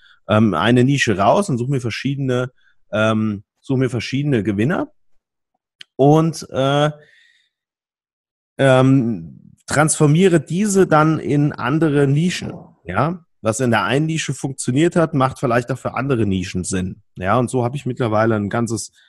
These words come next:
weiß ich, über dreißig, vierzig, äh, Sprüche, die ich mir so gesammelt habe und, ähm, kombiniere dann immer so ein bisschen auch hin und her zwischen anderen Nischen, ja. Und dann, äh, ja, kommt man, kommt man relativ fix dann auch auf neue Ideen.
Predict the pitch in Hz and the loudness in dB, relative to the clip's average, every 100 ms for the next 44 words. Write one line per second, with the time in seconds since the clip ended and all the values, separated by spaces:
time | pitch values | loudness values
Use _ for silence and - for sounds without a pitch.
0 | _ _ - 98 87 101 110 - 92 98 | _ _ -14 -12 -8 0 0 0 -2 -2
1 | 113 107 - 117 - 120 104 - 85 98 | -4 -8 -4 -4 -2 -4 -4 -4 -2 0
2 | 98 95 - - 101 135 156 160 113 120 | 0 -2 -6 -16 -2 0 2 0 -2 -4
3 | 120 113 98 104 131 151 147 135 135 135 | -4 -2 0 2 2 2 2 0 0 -4
4 | _ - _ - 123 113 101 101 117 113 | _ -20 _ -4 0 0 -2 0 2 2
5 | 104 71 67 - 127 127 135 151 135 98 | -2 -6 -14 -4 0 2 4 6 4 2
6 | 107 104 104 120 117 92 98 107 107 98 | 0 -2 -4 -6 -6 -6 -6 -4 -2 -2
7 | 107 131 - 90 107 87 98 98 98 104 | -2 -2 -6 -14 -12 -6 -2 0 2 0
8 | - 85 87 90 123 _ _ _ _ - | 0 -8 -4 -4 -6 _ _ _ _ -20
9 | 92 104 104 107 - 104 104 110 107 - | -12 -10 -8 -8 -4 -2 0 0 0 -2
10 | 120 107 127 120 _ _ _ _ - 120 | -4 -2 -2 -4 _ _ _ _ -4 0
11 | 135 123 104 135 135 131 - 139 - - | 0 2 4 2 2 -2 -2 -4 -4 -4
12 | 127 85 104 117 110 - 95 107 82 95 | -4 -2 -2 -2 -4 -4 -2 -2 -4 -8
13 | - 92 92 | -6 -6 -6